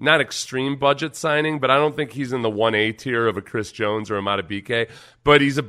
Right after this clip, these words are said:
he's a complete player. I think D'Amico would really like the way that Wilkins plays the run,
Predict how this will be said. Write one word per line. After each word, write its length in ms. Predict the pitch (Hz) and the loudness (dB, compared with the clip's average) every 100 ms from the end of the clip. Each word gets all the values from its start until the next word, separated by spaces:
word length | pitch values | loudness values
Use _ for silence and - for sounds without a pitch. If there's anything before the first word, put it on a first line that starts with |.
| - - | -8 -6
he's 180 | 156 | -4
a 40 | 156 | -4
complete 440 | 123 - 147 139 | -6 -4 -4 -4
player. 380 | - 117 120 131 - _ 120 | -2 0 2 -2 -8 _ 0
I 40 | |
think 160 | 139 117 | 0 0
D'Amico 340 | 131 131 127 | -2 2 0
would 100 | 113 | 2
really 300 | 110 117 120 | 2 2 2
like 260 | 113 110 - | 4 2 0
the 80 | |
way 180 | 110 110 | 0 2
that 140 | 104 104 | 2 0
Wilkins 360 | 107 101 101 | -2 -4 -10
plays 340 | - 104 98 85 | -6 -2 -2 -4
the 100 | 90 | -6
run, 360 | 90 92 101 | -2 -2 -4